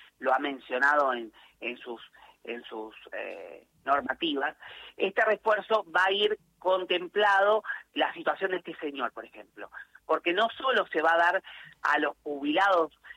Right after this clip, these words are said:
de la mínima para que, eh, estos treinta y siete mil pesos, estamos hablando de un bono o refuerzo, para que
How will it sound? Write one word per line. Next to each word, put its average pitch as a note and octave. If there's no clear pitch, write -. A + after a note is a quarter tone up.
de C#3+
la C#3
mínima D#3+
para B2
que, D3
eh, G2
estos C#3+
treinta C#3
y C3
siete C3
mil D#3
pesos, E3
estamos B2+
hablando C#3
de C3
un D#3
bono D3+
o C3+
refuerzo, D3
para D3
que F3